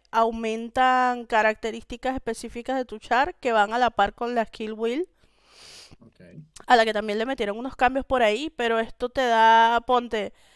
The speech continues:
Speaker 1: este, si tienes aumentado los, el spell de wave,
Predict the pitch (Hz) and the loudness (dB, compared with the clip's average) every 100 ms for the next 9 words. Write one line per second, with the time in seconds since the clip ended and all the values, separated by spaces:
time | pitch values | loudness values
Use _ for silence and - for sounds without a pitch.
0 | _ _ _ 220 220 - 226 208 214 - | _ _ _ -8 -8 -4 0 2 0 -4
1 | 247 220 226 240 269 262 262 247 240 233 | -10 -4 -2 0 2 4 4 2 -2 -2
2 | 226 220 226 262 262 254 247 233 220 214 | 6 8 8 8 6 4 4 4 4 2
3 | 202 135 117 123 226 240 226 220 220 - | 2 0 -2 -4 0 4 4 4 0 -4
4 | 233 247 - 247 247 262 269 277 269 | 0 0 0 0 2 0 2 2 2